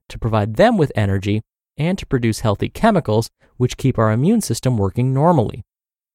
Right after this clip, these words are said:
We are unlikely to stop people eating fast food, but the devastating effects on our microbes and our long-term health could possibly be mitigated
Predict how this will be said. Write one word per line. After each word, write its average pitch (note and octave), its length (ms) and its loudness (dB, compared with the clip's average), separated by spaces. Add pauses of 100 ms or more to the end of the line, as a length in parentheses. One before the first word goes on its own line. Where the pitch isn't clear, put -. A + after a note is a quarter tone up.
(200)
We G3+ 160 4
are - 100 2
unlikely G3+ 500 2
to D#3 80 -4
stop E3+ 400 -2
people D#3 320 -4
eating B2+ 320 -2
fast G#2+ 340 -2
food, G#2 220 -2 (500)
but B2 100 2
the A#2 80 2
devastating F#3+ 680 0
effects - 340 -4
on C3 80 0
our A2+ 80 0
microbes D#3+ 560 0 (220)
and A#2 120 0
our G2 120 2
long-term C3 640 0
health G3 380 2 (440)
could - 160 -6
possibly F3+ 580 -2
be C3+ 160 -2
mitigated B2+ 640 0